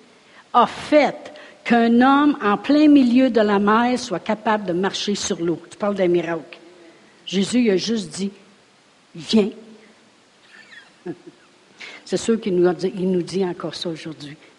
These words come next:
Viens. » Amen. Il veut qu'on vienne à lui. « Viens. » C'est tout. C'est tout. Pouvez-vous imaginer quand nous autres, on prend des versets après versets,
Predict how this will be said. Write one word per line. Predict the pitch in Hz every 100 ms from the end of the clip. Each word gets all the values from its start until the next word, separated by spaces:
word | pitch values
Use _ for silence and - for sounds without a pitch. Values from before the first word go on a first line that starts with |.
| -
Viens. » | 156 147 - _ _ _ _ -
Amen. | 214 165 151 - - -
Il | 185
veut | 180
qu'on | 180 190
vienne | 160 175
à | 170
lui. « | 165 160 - - - - _ _ -
Viens. » | 196 233 - - -
C'est | - 330
tout. | 587 605 605 - - - - -
C'est | 427
tout. | - 698 698 698 698 - - _ _ _ _ _ _ _ _ _ _ _ _ _ -
Pouvez-vous | 269 320 339
imaginer | 427 370 302 262 359 349
quand | 320
nous | 285 269 220
autres, | 339 339
on | 285 226
prend | 262 269
des | 262 220
versets | 190 196 269 - - 285 285 285 -
après | 196 233 226
versets, | 208 220 - - 262 269 269